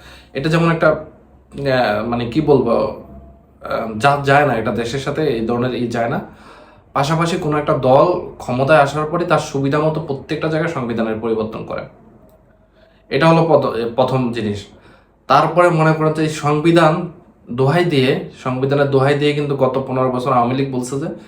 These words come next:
নির্বাচন এভাবে হবে, সংবিধান, সংবিধান আছে এভাবে, এভাবে সংবিধান হবে, এভাবে নির্বাচন হবে। এই যে এই করে করে কিন্তু সেই সত্তর থেকে আজ পর্যন্ত কিন্তু আমাদের এই সংবিধানের দোহাই দিয়ে দিয়ে কিন্তু এই যে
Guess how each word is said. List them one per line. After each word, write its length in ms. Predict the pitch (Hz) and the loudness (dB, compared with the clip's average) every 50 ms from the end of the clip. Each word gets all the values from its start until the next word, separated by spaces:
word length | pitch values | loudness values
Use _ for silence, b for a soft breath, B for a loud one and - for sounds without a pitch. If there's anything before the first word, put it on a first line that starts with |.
| B B - | B B -6
নির্বাচন 360 | 127 127 131 135 135 139 131 | -2 2 2 2 2 2 -2
এভাবে 240 | 131 131 135 135 139 | 0 2 4 4 4
হবে, 180 | 139 139 160 165 160 - - - | 2 0 -2 -4 -4 -8 -14 -18
সংবিধান, 720 | - - 117 120 120 131 131 139 139 135 - - - - - | -8 -6 -4 -2 0 2 2 2 2 2 -4 -10 -14 -16 -12
সংবিধান 420 | - 123 123 123 127 131 139 143 | -8 -6 -2 -2 0 0 2 2
আছে 180 | 143 143 143 151 | 0 0 0 -2
এভাবে, 220 | 151 170 170 147 | -2 0 0 0
এভাবে 260 | 120 113 113 110 113 107 | 0 0 -2 -2 -4 -4
সংবিধান 320 | 107 110 110 110 110 110 | -4 -6 -6 -6 -6 -6
হবে, 180 | - - - - - - B B B B B B B B B B | -6 -8 -8 -10 -14 -16 B B B B B B B B B B
এভাবে 280 | - 135 139 135 135 135 | 0 2 4 4 4 4
নির্বাচন 360 | 135 127 120 120 110 117 107 107 | 2 2 0 -2 -2 -2 -4 -6
হবে। 180 | 110 107 - - - - | -6 -6 -8 -12 -14 -14
এই 200 | - 117 156 170 175 | -2 2 2 2 4
যে 100 | 165 170 | 4 4
এই 280 | 165 170 156 165 170 170 | 4 6 6 6 6 6
করে 220 | 165 170 170 170 | 4 4 4 4
করে 200 | 170 165 165 160 | 4 4 2 2
কিন্তু 420 | 160 165 165 165 202 214 214 B B B B B B B B B B B B B _ _ | 0 0 2 2 2 0 0 B B B B B B B B B B B B B _ _
সেই 520 | - - - 151 160 170 160 - - - - _ - - _ _ _ _ _ _ _ _ _ _ _ - - - - | -10 -2 0 2 2 2 0 -4 -6 -14 -18 _ -20 -20 _ _ _ _ _ _ _ _ _ _ _ -20 -20 -18 -2
সত্তর 400 | - 143 - - - - 180 170 | 0 0 0 0 2 2 2 4
থেকে 260 | - 151 147 135 160 185 214 - - - - _ | 4 0 0 2 2 2 0 0 -4 -12 -8 _
আজ 160 | 127 143 - - - | -2 -2 -2 -4 -4
পর্যন্ত 340 | - 156 156 156 151 - 151 | -2 -2 0 0 0 0 0
কিন্তু 300 | 156 143 160 165 170 180 | 0 0 0 -2 2 4
আমাদের 260 | 170 151 143 135 135 135 | 4 4 6 4 4 4
এই 60 | 135 | 2
সংবিধানের 560 | 131 - 127 123 120 127 127 135 135 135 127 | 2 0 -4 -2 -2 0 2 4 4 4 2
দোহাই 280 | - 120 117 131 131 127 | 2 -2 -2 -2 -2 -2
দিয়ে 200 | 127 135 135 135 | 2 4 4 4
দিয়ে 180 | 135 135 135 135 | 6 4 2 2
কিন্তু 240 | 131 131 131 135 170 214 226 B B B B B B B B B B B B B B B B _ _ _ | 0 -2 -4 -4 -6 -8 -8 B B B B B B B B B B B B B B B B _ _ _
এই 160 | - - 113 110 | -6 -4 -4 -2
যে 180 | 110 113 113 | -2 0 2